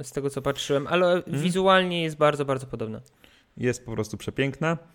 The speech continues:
Speaker 2: Y, jest też ta Z K pięć G, o której mówiliśmy parę odcinków temu. Ona mi się wizualnie
Speaker 1: Mhm.
Speaker 2: nie podoba, <laughs> ale, ale działa bardzo spoko. No i zresztą gusta są różne. Te, te smartfony Oppo zawsze się jakoś tam bardzo wyróżniają wizualnie, więc nie dziwne, że,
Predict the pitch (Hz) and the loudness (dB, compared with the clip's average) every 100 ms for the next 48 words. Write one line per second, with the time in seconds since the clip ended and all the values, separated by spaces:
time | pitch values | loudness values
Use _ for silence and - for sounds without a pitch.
0 | _ _ _ _ - 110 107 104 101 - | _ _ _ _ -6 -2 -2 -2 -4 -6
1 | - 107 - 110 - 104 98 92 104 - | -6 -6 -4 -8 -2 2 2 2 0 0
2 | 101 - 98 95 101 98 - 104 101 - | -4 -4 -6 -4 -4 -4 -4 -8 -8 -10
3 | 98 - 101 101 101 - 107 - 120 131 | -12 -8 -4 -4 -4 -8 -14 -6 -4 -2
4 | 143 - 131 139 139 131 117 123 120 117 | -4 -2 2 2 0 -4 -6 -4 0 4
5 | 123 123 120 117 - 160 175 208 _ - | 4 2 -2 -4 -8 -10 -8 -12 _ -14
6 | - 104 98 - - - - - - - | -4 -2 -2 -4 -8 -6 -4 -4 -4 -10
7 | - - - - 120 135 135 151 151 143 | -4 -4 -2 -2 4 4 6 6 6 8
8 | 139 131 120 117 113 110 - 95 - - | 8 8 6 4 2 -2 -2 -4 -6 -14
9 | - - - - 156 151 139 131 123 117 | -20 -20 -20 -10 -6 -4 -4 -4 -6 -8
10 | 117 117 - 113 104 98 95 92 101 107 | -8 -8 -6 -6 -4 -6 -8 -6 -8 -8
11 | - 101 - 104 104 98 - - 95 - | -8 -10 -8 -6 -4 -6 -8 -12 -10 -12
12 | 98 95 95 101 - 98 95 101 95 95 | -12 -10 -8 -10 -8 -6 -6 -6 -6 -6
13 | 95 101 92 90 92 98 95 92 92 90 | -8 -8 -8 -10 -4 -2 -2 -4 -8 -10
14 | 98 90 92 90 87 95 | -10 -8 -8 -8 -8 -10